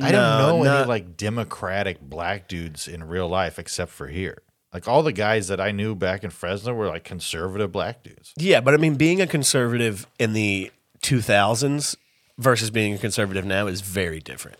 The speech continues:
Speaker 1: Yeah.
Speaker 2: And I'm not talking about, I'm talking about, like, y-, there's a big difference between the, like,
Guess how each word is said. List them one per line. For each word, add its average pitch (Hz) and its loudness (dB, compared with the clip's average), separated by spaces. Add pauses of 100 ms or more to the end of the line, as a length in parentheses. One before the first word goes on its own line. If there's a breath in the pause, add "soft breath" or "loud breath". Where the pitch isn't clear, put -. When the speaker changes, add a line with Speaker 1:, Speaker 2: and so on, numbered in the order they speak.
Speaker 1:
Yeah. 90 -4 (120)
Speaker 2:
And 131 0
I'm 160 6
not 165 4
talking 147 4
about, 120 2
I'm 135 2
talking 135 4
about, 104 0
like, 95 -4
y-, 127 -12 (440)
there's 147 4
a 147 -4
big 135 2
difference 131 0
between 110 -4 (400 loud breath)
the, 127 -8 (180)
like, - 2